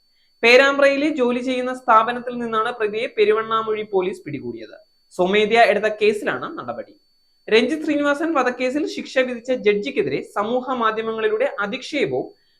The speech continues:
ഭീഷണിയും മുഴക്കിയ മൂന്ന് പേർ അറസ്റ്റിലായിരുന്നു. ആലപ്പുഴ മണ്ണഞ്ചേരി സ്വദേശികളായ നസീർ മോൻ, നവാസ് നൈന, തിരുവനന്തപുരം പോത്തൻകോട് സ്വദേശി റാഫി എന്നിവരെയാണ് ആലപ്പുഴ സൗത്ത് പോലീസ് പിടികൂടിയത്. ആകെ ആറു പേർക്കെതിരെ പോലീസ്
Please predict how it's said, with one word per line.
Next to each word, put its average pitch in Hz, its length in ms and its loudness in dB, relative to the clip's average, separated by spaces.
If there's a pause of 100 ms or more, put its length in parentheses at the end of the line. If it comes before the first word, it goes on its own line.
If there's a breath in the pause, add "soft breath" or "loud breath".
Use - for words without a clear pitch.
ഭീഷണിയും 294 640 2
മുഴക്കിയ 247 340 2
മൂന്ന് 247 420 0
പേർ 156 280 0
അറസ്റ്റിലായിരുന്നു. 143 600 -8 (420)
ആലപ്പുഴ 202 440 4
മണ്ണഞ്ചേരി 214 520 0
സ്വദേശികളായ 214 720 0 (100)
നസീർ 180 400 -2
മോൻ, 170 180 -4 (160)
നവാസ് 202 480 4
നൈന, 151 260 -6 (420)
തിരുവനന്തപുരം 240 600 0
പോത്തൻകോട് 233 480 0
സ്വദേശി 208 420 0
റാഫി 208 680 2
എന്നിവരെയാണ് 214 500 -4 (140)
ആലപ്പുഴ 196 400 2
സൗത്ത് 196 440 -2
പോലീസ് 151 280 -8
പിടികൂടിയത്. 113 520 -14 (460)
ആകെ 214 340 6
ആറു 220 300 8
പേർക്കെതിരെ 208 580 2
പോലീസ് 151 320 0